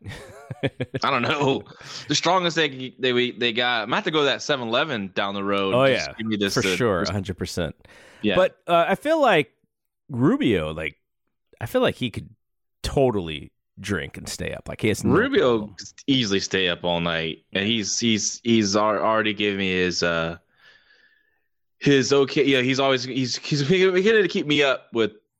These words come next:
Speaker 2: conversation. I think we're gonna talk some nineties lucha libre,
Speaker 1: <laughs>
Speaker 2: <laughs> which I've been watching lately. If you could believe that.
Speaker 1: Wow.
Speaker 2: Yeah, it's been good. Yeah, you know, that's, I haven't seen stuff in a long time. It's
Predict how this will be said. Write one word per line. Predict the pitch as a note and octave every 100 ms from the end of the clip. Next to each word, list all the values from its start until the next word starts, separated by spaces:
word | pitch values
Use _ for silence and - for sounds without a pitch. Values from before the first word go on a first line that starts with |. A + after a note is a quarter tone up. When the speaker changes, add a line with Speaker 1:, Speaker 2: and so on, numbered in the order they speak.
| _ - -
Speaker 2:
conversation. | - C#3+ B2+ C3+ C3 - B2
I | A#2
think | B2+
we're | A#2
gonna | A2 G#2+
talk | A2 G#2+
some | - G2 F#2 -
nineties | G2+ G#2+ G#2+ F#2
lucha | G#2+ G#2 G2
libre, | G#2 G2 G#2 G#2 - - G#3+ E3 - B2+ - - G2+ - - - -
Speaker 1:
<laughs> |
Speaker 2:
<laughs> | A2+
which | A#2
I've | G#2
been | G2+ G2
watching | G#2+ A2 G#2+ G2+
lately. | G#2 D2+ F#2+
If | G2
you |
could | G2 F#2+
believe | G2+ F#2+
that. | G2 F#2 - _ G#2
Speaker 1:
Wow. | G#2 C#3+ G3 C#3 D2+ B1 - - _ -
Speaker 2:
Yeah, | F3 E4 G#3
it's | C3
been | D#3+ D3+
good. | D#3+
Yeah, | C#3 B3 C4+ C3+
you | C3
know, | B2+ C3+
that's, | C#3+ C3+ C#3+ D3+
I |
haven't | E3+
seen | C#3 C#3+
stuff | C#3+
in | C3+
a | C3
long | C3 C3
time. | D3 G3 C#3+
It's | A#2+ A2 -